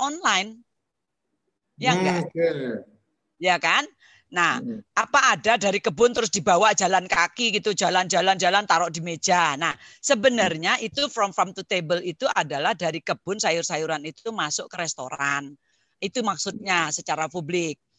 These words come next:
Speaker 1: Tapi saya
Speaker 2: Hmm.
Speaker 1: terjemahkan from farm to table untuk saya, jeruk saya petik,
Speaker 2: Hmm.
Speaker 1: Jeruk saya petik fresh tanpa diapa-apakan, setelah, eh, semua perawatannya juga dengan, eh, tanpa bebas,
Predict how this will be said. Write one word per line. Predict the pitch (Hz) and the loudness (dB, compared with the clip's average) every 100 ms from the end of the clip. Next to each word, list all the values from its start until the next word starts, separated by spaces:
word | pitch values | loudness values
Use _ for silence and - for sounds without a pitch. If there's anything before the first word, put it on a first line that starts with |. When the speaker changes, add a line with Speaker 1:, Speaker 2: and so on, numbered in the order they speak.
| _ _ | _ _
Speaker 1:
Tapi | 196 240 | -4 -2
saya | 294 285 | 0 0
Speaker 2:
Hmm. | 262 202 | 0 -2
Speaker 1:
terjemahkan | 202 185 175 262 269 | -2 -2 0 -2 -2
from | 214 202 | -2 -2
farm | 190 | -4
to | 175 | -6
table | - 190 160 175 | -6 -4 -2 -4
untuk | 185 180 175 | -6 -10 -6
saya, | 254 254 175 156 | -2 0 0 -2
jeruk | 160 196 208 285 | -2 -4 0 0
saya | 269 247 233 | 2 2 2
petik, | 247 - 208 175 - _ _ _ _ _ _ 233 | 0 -2 -2 -2 -4 _ _ _ _ _ _ -10
Speaker 2:
Hmm. | 214 220 | -8 -4
Speaker 1:
Jeruk | 220 285 | 0 0
saya | 247 240 240 | 2 2 2
petik | 226 - 233 - | 0 -4 -4 -4
fresh | - 262 233 - | -2 0 0 0
tanpa | 202 202 208 | -2 2 0
diapa-apakan, | 170 175 165 160 - 156 - 147 147 220 254 185 | 2 0 2 0 0 -2 -2 -2 -2 -4 -12 _
setelah, | - 175 160 156 165 165 | -20 -8 -4 -4 -4 -6
eh, | 156 | -6
semua | - 156 160 160 | -8 -14 -8 -8
perawatannya | - 147 147 151 160 156 | -6 -4 -4 -6 -8 -10
juga | 143 156 - | -10 -8 -8
dengan, | 156 151 147 143 - _ _ _ - | -10 -10 -10 -14 -20 _ _ _ -6
eh, | 143 | -6
tanpa | 139 147 147 147 143 143 | -2 -4 -4 -10 -8 -6
bebas, | 151 131 147 | -6 -4 -4